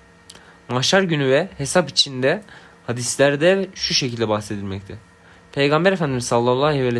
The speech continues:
aleyhi ve sellem kıyamet günü zorluklarını şöyle anlatır. "İnsanlar o gün çıplak, yalın ayak ve sünnetsiz olarak mahşer meydanında toplanırlar."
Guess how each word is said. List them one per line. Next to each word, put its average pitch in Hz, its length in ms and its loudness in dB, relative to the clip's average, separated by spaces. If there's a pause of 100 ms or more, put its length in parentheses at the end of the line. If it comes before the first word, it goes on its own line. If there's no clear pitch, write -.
(220)
aleyhi 113 260 -2
ve 107 100 -4
sellem 123 400 -4
kıyamet 165 460 -2
günü 151 160 -2
zorluklarını 131 540 0
şöyle 120 220 -2
anlatır. 95 460 -8 (680)
"İnsanlar 135 540 0 (160)
o 190 100 0
gün 208 180 0
çıplak, - 480 -2
yalın 135 280 2
ayak 123 260 0
ve 123 100 -4
sünnetsiz 120 440 -4
olarak 113 360 0
mahşer 110 340 -2
meydanında 98 440 -4
toplanırlar." 92 640 -10